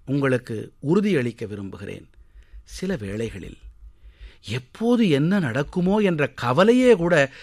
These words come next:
விவசாயிகளை அரித்து சங்கடத்தை ஏற்படுத்துகிறது.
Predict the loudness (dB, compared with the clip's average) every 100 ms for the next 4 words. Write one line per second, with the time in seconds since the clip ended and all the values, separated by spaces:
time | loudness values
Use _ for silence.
0 | -14 -2 -2 0 0 2 4 4 4 0
1 | 0 -8 -10 -6 -4 -4 -6 -8 -10 -10
2 | -12 -16 -18 -18 -18 -18 -20